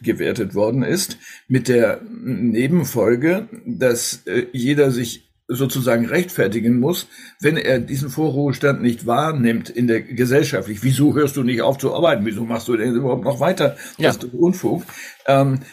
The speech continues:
Speaker 1: das heißt, dieser Switch, den wir im Kopf brauchen, zu sagen,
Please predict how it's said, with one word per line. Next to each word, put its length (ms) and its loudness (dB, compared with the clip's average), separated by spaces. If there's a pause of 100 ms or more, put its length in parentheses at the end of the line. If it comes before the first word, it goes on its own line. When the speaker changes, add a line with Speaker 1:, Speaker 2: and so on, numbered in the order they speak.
(100)
Speaker 1:
das 200 2
heißt, 380 2
dieser 400 2
Switch, 480 -2
den 240 0
wir 160 2
im 160 -6
Kopf 300 -6
brauchen, 420 0
zu 160 -4
sagen, 520 0